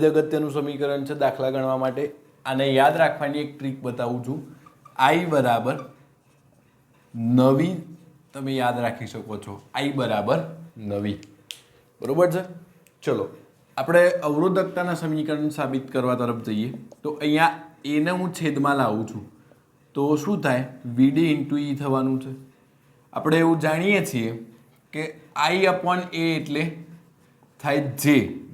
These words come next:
જેને કહેવાય પ્રવાહ ઘનતા. શું કહેવાય?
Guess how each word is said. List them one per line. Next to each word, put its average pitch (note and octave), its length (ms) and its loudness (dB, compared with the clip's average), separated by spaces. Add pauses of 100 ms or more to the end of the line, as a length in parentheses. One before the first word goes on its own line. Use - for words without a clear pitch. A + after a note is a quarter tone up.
(160)
જેને D3+ 320 2
કહેવાય D#3+ 340 0
પ્રવાહ C#3+ 360 6 (920)
ઘનતા. A#2 480 0 (220)
શું E3+ 160 -6
કહેવાય? D#3 320 2